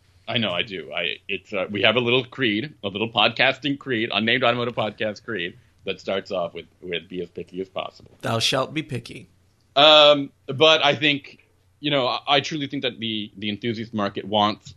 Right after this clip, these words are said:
Speaker 1: a manual super sedan. That's clearly why there's this one and the Cadillac C T five Blackwing, which are both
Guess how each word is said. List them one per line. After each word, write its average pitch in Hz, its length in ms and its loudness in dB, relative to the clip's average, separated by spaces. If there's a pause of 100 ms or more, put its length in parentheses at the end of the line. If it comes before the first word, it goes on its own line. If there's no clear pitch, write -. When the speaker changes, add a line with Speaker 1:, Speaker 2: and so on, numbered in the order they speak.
Speaker 1:
a 98 200 -2
manual 104 560 2
super 98 220 -12
sedan. 95 520 -4
That's 98 160 -8
clearly 113 440 0
why 107 380 4
there's 98 340 -4 (160)
this 113 300 4
one 117 260 -2
and 110 300 0
the 113 140 -4 (120)
Cadillac 110 680 -2 (280)
C 110 120 -4
T 107 140 -8
five 98 300 2
Blackwing, 113 460 2
which 104 180 -4
are 98 60 -4
both 101 300 -4